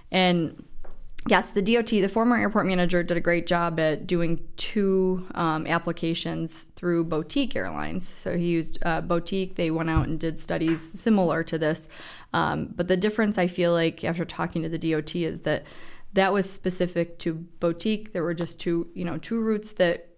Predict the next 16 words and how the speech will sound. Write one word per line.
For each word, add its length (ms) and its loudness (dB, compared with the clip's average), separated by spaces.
we 360 0
thought 360 4
we 120 4
needed 460 2
internally, 640 2
but 260 0
because 300 0
we 120 -2
couldn't 520 -2
get 240 0
the 220 0
approval 500 0
or 80 -2
funding 460 2
for 160 -4
that, 300 -2